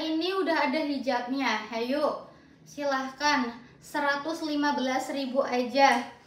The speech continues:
Ada di warna ini. Warna birunya cakep banget, serius, Bunda. Warna birunya cakep sekali tuh.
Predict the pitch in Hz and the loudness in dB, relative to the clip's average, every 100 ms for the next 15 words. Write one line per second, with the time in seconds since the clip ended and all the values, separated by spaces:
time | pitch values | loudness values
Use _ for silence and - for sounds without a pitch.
0 | - - - 294 311 311 349 294 302 339 | -20 -20 -6 2 4 6 4 4 2 2
1 | 392 - - - - 320 311 311 311 311 | 0 -4 -18 -18 0 6 8 6 4 2
2 | 320 330 370 415 - - - - _ - | 4 4 2 0 -8 -16 -20 -20 _ -20
3 | _ _ - 294 330 285 247 - - - | _ _ -14 -8 -4 -4 -4 -10 -20 -20
4 | - - - - - - - - _ - | -20 -20 -20 -20 -20 -20 -20 -20 _ -20
5 | - - - - 302 320 277 285 311 427 | -20 -20 -20 -12 -4 -2 2 2 2 0
6 | 440 381 - 269 349 381 427 466 480 494 | 0 -4 -4 2 4 4 2 -2 -2 -2
7 | 494 392 349 349 349 294 294 262 - - | -4 -2 0 0 -4 -6 -2 -2 -4 -14
8 | - - - - _ 339 339 359 381 339 | -20 -20 -20 -20 _ -2 2 4 4 4
9 | 349 370 403 415 392 381 - 392 - - | 4 2 0 -4 -4 -4 -4 -10 -10 -6
10 | 370 370 370 370 330 339 359 277 | 0 0 0 0 -2 -2 2 2